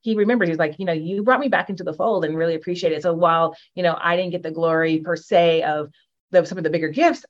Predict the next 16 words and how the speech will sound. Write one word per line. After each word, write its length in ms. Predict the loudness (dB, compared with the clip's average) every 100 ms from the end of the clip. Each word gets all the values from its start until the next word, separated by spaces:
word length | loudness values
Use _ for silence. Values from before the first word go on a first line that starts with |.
| -6
I 140 | -6
still 420 | 0 4 6 4 -8 _
feel 160 | -4 -2
like 340 | -2 -4 -12 _ _
just 460 | -4 -2 -2 -6 _ _ -14
the, 320 | 0 0 0 -10 -8
the 120 | -4
work, 440 | -2 2 2 0 -8 -20 -12
sometimes 380 | -6 -2 0 0
doing 220 | -2 -2
the 80 | -2
digging 340 | -2 -4 -4 -4
and 100 | -2
doing 200 | -2 -2
that 280 | -2 -4
work, 380 | -6 -2 -2 -4